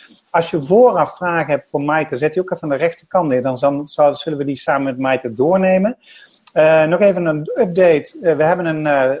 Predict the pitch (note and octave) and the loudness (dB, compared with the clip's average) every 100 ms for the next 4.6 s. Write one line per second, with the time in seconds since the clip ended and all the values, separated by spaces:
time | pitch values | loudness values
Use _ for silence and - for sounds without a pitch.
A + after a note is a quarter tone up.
0 | - C3+ B2 F#3 C4+ A3 G3 F#3 - E3+ | -8 -10 0 2 4 4 2 0 -8 -8
1 | C#3 - C#3 - A#3 C#4+ - - G3+ F#3 | -6 -6 -6 -2 0 0 -4 -4 -4 -4
2 | - F3 C#3+ E3+ D#3+ D3+ - - E3 - | -6 -10 -6 -4 -2 -4 -8 -6 -6 -4
3 | D3+ C3 B2+ F#3 E3 B2+ B2+ - G#3 G3 | -6 -6 -4 -4 -2 -6 -8 -8 -4 -4
4 | F#3+ - F3+ F3+ F3+ | -4 -6 -4 -2 -2